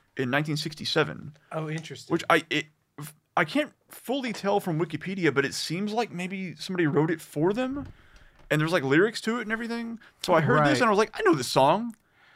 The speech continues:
Speaker 1: but no one's singing. That's
Speaker 2: <laughs>
Speaker 1: weird." And
Speaker 2: Well, and the, the, Buddy Rich would do a lot of arrangements like that.
Speaker 1: Right,
Speaker 2: You know
Speaker 1: okay.
Speaker 2: what I mean? So, like, that was kind of like,
Speaker 1: That makes sense.
Speaker 2: you know, like, that was kinda like the, the, one of the big band things is you take a, you take a,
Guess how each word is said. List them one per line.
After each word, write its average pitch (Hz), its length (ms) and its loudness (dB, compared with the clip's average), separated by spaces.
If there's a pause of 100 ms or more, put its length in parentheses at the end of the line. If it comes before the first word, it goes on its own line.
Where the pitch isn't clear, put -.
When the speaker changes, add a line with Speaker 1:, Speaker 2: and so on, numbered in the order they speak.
Speaker 1:
but 170 160 2
no 208 80 4
one's 226 180 2
singing. 110 480 -2 (560)
That's 254 200 4
Speaker 2:
<laughs> - 0 -
Speaker 1:
weird." 160 420 4 (320)
And 165 120 4
Speaker 2:
Well, 202 100 2
and 190 200 2
the, 170 260 -6
the, 156 60 -4
Buddy 185 320 2
Rich 196 240 0
would 139 140 -4
do 165 180 2
a 160 40 0
lot 139 200 2
of 135 80 -2
arrangements 123 580 -4
like 107 180 -14
that. - 240 -14 (580)
Speaker 1:
Right, 131 200 2 (120)
Speaker 2:
You 147 60 2
know 139 100 4
Speaker 1:
okay. 123 80 2
Speaker 2:
what 120 100 -2
I 120 60 -4
mean? 113 240 -4
So, 127 160 -4
like, 113 200 -4
that 131 160 2
was 123 200 -6
kind 131 260 -2
of 117 80 -6
like, 117 120 -4
Speaker 1:
That 277 100 0
makes 214 160 -4
sense. - 260 -10 (360)
Speaker 2:
you 123 120 -2
know, 110 160 -4
like, 120 180 -4
that 147 100 2
was 123 100 -4
kinda 127 340 -4
like 123 180 -4
the, 117 160 -4 (460)
the, 135 200 -12
one 143 200 0
of 131 60 0
the 127 80 -2
big 123 280 -4
band 120 320 -2
things 127 520 0
is 110 260 -8
you 120 80 -4
take 120 320 -6
a, 110 180 -6 (760)
you 135 100 -2
take 131 240 -2
a, 117 80 -4